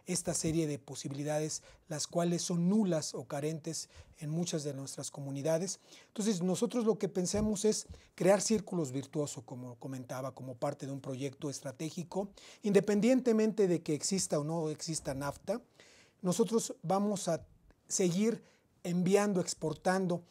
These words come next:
y generando una serie de proyectos hacia el mercado hispano, con uno o dos puntos más de costo, pero va a ser insignificante, por lo que creemos que el seguir trabajando en esta agenda de vinculación, de promoción,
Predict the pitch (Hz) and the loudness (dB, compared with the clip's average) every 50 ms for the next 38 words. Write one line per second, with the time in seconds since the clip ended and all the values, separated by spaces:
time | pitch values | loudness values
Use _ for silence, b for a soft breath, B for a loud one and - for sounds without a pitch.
0 | b b b - 190 170 - 185 175 180 175 185 202 208 202 196 185 180 - 185 | b b b -4 -4 0 2 4 4 6 4 4 2 2 0 0 0 2 2 2
1 | 175 180 165 151 - 147 151 156 165 147 - 165 151 - 135 - 151 139 127 131 | 4 2 0 0 0 0 2 2 0 0 -2 -6 -6 -4 -8 -4 -4 -4 -4 -6
2 | 123 117 - 147 139 135 135 - - _ - 135 123 120 120 117 _ B B B | -10 -8 -4 -4 -2 -2 -4 -8 -8 _ -8 -8 -6 -8 -12 -14 _ B B B
3 | B B B B B _ _ _ _ - 240 247 277 277 269 247 220 196 185 - | B B B B B _ _ _ _ -2 2 4 4 6 6 4 4 2 0 -6
4 | _ _ _ 190 170 196 208 196 - - 202 202 - - 156 135 151 160 165 170 | _ _ _ 0 2 2 2 2 0 -2 -2 -2 0 0 0 2 2 0 0 0
5 | 143 139 143 - - 151 151 - - - 185 175 B B B B B B _ 220 | 0 -2 -2 0 0 0 0 -2 -2 -4 -4 -4 B B B B B B _ 0
6 | 185 196 214 214 214 226 214 196 185 165 - 180 147 151 147 - 147 - - 156 | 2 4 4 4 4 4 4 4 2 0 -2 -2 -2 -2 -2 -4 -6 -2 0 -2
7 | 151 143 - - - b b b b _ 175 147 156 160 - - 156 - 175 180 | -2 -2 -6 -12 -20 b b b b _ -2 -2 -2 -2 -2 -4 -2 2 2 2
8 | 196 208 202 190 - - - 180 185 190 180 B B B B B B B B _ | 4 2 0 -2 -2 0 2 2 2 2 0 B B B B B B B B _
9 | _ _ _ _ _ _ 190 180 151 - - 175 185 233 220 - 220 208 196 175 | _ _ _ _ _ _ -2 0 6 6 6 8 8 2 2 4 6 6 6 6
10 | - 190 190 196 185 180 180 170 - - 170 - - 165 160 170 180 170 156 139 | 6 4 2 2 2 0 0 -2 0 -2 -2 0 2 0 2 2 2 2 2 0
11 | 139 143 - - 147 135 139 135 - - 165 165 170 156 - - 139 135 135 135 | -2 -4 -4 -4 -2 -2 -2 -2 0 0 0 2 0 -2 -2 -2 -8 -6 -6 -6
12 | 131 - 165 165 170 165 160 | -2 0 0 2 0 0 -4